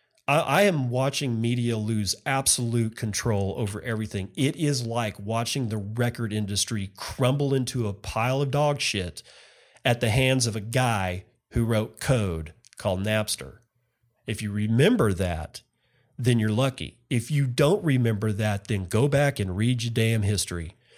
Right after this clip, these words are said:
This shit happened before in a much, much smaller scale with Napster. One kid, maybe two, we're not sure.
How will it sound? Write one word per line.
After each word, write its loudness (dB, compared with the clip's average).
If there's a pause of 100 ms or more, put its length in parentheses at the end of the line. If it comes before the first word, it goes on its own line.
(220)
This 4
shit 2
happened 0
before 0
in -4
a -2
much, 0 (120)
much 0
smaller 0
scale 0
with -4
Napster. -4 (560)
One 2
kid, 0 (380)
maybe 0
two, -4
we're -4
not -4
sure. -8